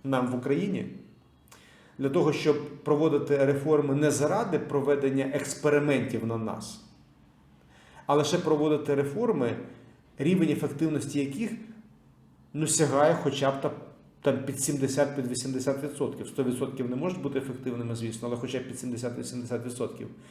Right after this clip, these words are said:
А не так, що половина реформ взагалі не працюють, а інша половина реформ неефективні або не, абсолютно не адаптовані для України. Україноцентризм. В усіх справах, в реформуванні в тому числі.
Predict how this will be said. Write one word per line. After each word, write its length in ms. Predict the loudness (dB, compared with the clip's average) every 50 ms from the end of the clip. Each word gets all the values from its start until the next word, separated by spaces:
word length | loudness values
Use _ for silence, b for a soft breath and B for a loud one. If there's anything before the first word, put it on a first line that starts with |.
| B B B B
А 120 | 0 0
не 60 | 6
так, 160 | 6 6 4 4
що 160 | 0 -2 0
половина 340 | 2 2 2 2 2 0 0
реформ 320 | -2 -2 -2 -2 -2 0
взагалі 280 | 0 0 0 0 2 0
не 100 | 0 0
працюють, 480 | 0 -2 -2 -4 -6 -8 -10 -10 -12 -14 -18 B B B B B B B B
а 100 | 0 2
інша 220 | 2 4 2 0 2
половина 380 | 2 2 4 4 4 2 2
реформ 420 | 0 0 0 -2 0 0 0 2 2
неефективні 680 | 2 2 2 2 -2 -4 -2 -2 -2 -2 0 -2 0
або 260 | 0 0 0 2 0
не, 100 | 2 0
абсолютно 420 | -2 -2 -4 -4 -4 -4 -4 -4
не 160 | -4 -2 -2 -2
адаптовані 520 | -2 -2 -4 -4 -4 -4 -4 -4 -4 -4
для 140 | -4 -2 -2
України. 460 | -2 -4 -4 -8 -8 -8 -10 -12 -14 -16 -18 -20 -20 -20 -20 _ _ _ _ _ _ _ _ _ _ _ _ _ _ _ b b b b b b
Україноцентризм. 880 | -6 -2 2 2 4 4 4 2 0 0 -2 -2 -2 -4 -6 -6 -10 -12 -16 -18 -20 -20 -20 -20 b b b b b b b b b b
В 80 | -4
усіх 240 | -4 -2 0 -2 -2
справах, 560 | -4 -2 2 4 4 6 4 4 0 -2 -8 -12 B B B B B B B B
в 220 | -6 2 2 2 2 2
реформуванні 880 | 2 6 6 6 6 6 4 4 4 4 4 4 4 4 2 2 0 -2
в 80 | -2 -2
тому 200 | -2 -2 -2 -4
числі. 340 | -6 -8 -10 -10 -12 -14